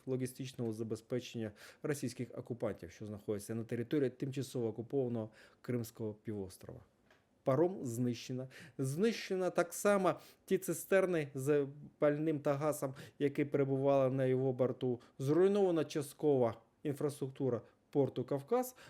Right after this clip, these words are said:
а також пошкоджено декілька кораблів, які знаходились впритул до того парому. Віднині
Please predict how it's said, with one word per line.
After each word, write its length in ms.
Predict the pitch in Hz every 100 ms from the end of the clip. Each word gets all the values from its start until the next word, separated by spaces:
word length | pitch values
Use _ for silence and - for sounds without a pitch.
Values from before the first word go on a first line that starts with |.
| -
а 80 | 202
також 320 | 254 240 220
пошкоджено 640 | - 196 - 208 170 180
декілька 680 | 165 139 131 175 170 156 165
кораблів, 560 | 156 156 147 143 110 -
які 200 | 104 101
знаходились 540 | 110 113 - 123 117 110
впритул 640 | _ - 127 123 143 147
до 100 | 117
того 360 | 107 131 113 107 - _ -
парому. 400 | 110 95 85 95 _ - - -
Віднині 760 | 147 175 170 202 240 226 196